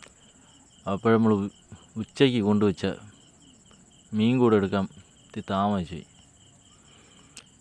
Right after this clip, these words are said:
താമസിച്ചെന്ന് പറയുമ്പോൾ ഒരു ഏ-,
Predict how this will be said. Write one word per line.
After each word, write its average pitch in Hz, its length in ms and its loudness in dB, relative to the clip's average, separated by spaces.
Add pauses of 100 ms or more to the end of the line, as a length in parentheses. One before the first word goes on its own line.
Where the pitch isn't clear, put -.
(120)
താമസിച്ചെന്ന് 101 500 -4
പറയുമ്പോൾ 113 340 0
ഒരു 113 100 0 (640)
ഏ-, 110 420 -4